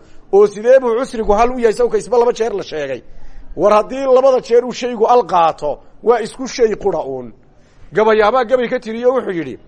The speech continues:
"Ida ishtaddat bika albalwa, fafakir fi alam nashrah." Hadday balaayo daran ad-, ay kugu dhacdo,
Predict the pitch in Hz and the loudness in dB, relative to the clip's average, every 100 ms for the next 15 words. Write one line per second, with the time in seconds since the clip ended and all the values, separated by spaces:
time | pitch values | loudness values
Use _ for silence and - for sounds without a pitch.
0 | _ _ - - - 196 214 214 - 269 | _ _ -20 -18 -8 -2 2 0 0 0
1 | 202 214 180 240 214 185 208 208 160 98 | 2 -2 -2 -4 -4 0 0 0 -2 -4
2 | - 190 262 - 196 185 180 165 160 175 | -4 0 -2 -2 -10 -6 -4 -2 -2 -6
3 | - 117 - - - - - - - 180 | -8 -16 -16 -20 -20 -16 -16 -16 -8 -4
4 | 247 233 226 226 247 233 247 247 202 180 | -2 2 4 6 6 4 2 0 0 0
5 | 190 180 190 247 190 143 147 123 | 0 -2 -2 -2 0 0 -2 -4